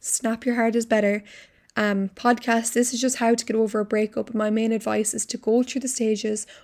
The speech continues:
understand that it will be okay, understand that hundreds,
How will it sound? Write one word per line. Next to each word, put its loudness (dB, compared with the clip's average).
understand 2
that -2
it -4
will 0
be 0
okay, 0
understand 0
that -4
hundreds, 2